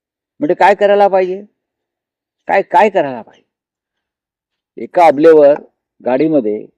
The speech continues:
जबरदस्ती होते, विनयभंग होतोय, बलात्कार होतोय आणि तिने स्ट्रगल केलं नाही म्हणे.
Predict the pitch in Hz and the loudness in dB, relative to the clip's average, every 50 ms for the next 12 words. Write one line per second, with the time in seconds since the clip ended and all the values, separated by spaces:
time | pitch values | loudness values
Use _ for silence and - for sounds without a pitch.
0 | _ - 135 135 143 170 170 156 160 147 - - 151 117 101 95 - 85 85 85 | _ -6 -6 -2 -2 -2 -2 0 -2 -2 -2 -4 -10 -10 -10 -12 -18 -20 -20 -20
1 | _ _ _ _ _ _ _ _ _ - 233 131 160 185 185 175 175 175 165 147 | _ _ _ _ _ _ _ _ _ -10 -6 -2 -2 0 0 0 -2 -2 -2 -2
2 | 117 101 - - 95 90 95 104 101 95 101 131 143 - _ - 151 110 98 90 | -4 -4 -8 -12 -14 -14 -14 -14 -10 -8 -6 -6 -6 -8 _ -10 -12 -10 -12 -14
3 | - - - - - _ _ _ _ _ _ _ _ _ _ _ _ _ _ _ | -16 -16 -18 -20 -20 _ _ _ _ _ _ _ _ _ _ _ _ _ _ _
4 | _ _ _ _ _ _ _ _ _ - - - - 190 190 - 185 180 202 226 | _ _ _ _ _ _ _ _ _ -12 -8 -4 -2 -2 -2 -2 -4 -2 -2 -2
5 | - - - 160 165 156 180 226 247 - - 208 185 175 165 151 - - 131 117 | -4 -2 -2 0 0 2 4 2 2 4 4 4 4 4 4 4 2 -2 -4 -10
6 | _ | _